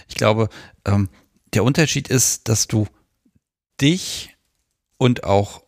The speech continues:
andere Menschen nicht missbrauchst für etwas, was sie nicht sein wollen, sondern kooperativ mit dir, für dich, für andere und, ähm,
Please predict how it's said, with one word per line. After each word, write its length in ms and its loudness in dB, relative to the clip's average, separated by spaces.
andere 320 0
Menschen 460 2
nicht 400 -6
missbrauchst 880 0
für 320 0
etwas, 300 -2
was 140 2
sie 100 2
nicht 180 0
sein 320 2
wollen, 380 -4
sondern 440 0
kooperativ 880 0
mit 240 2
dir, 200 0
für 340 0
dich, 320 -2
für 300 2
andere 500 2
und, 520 0
ähm, 320 2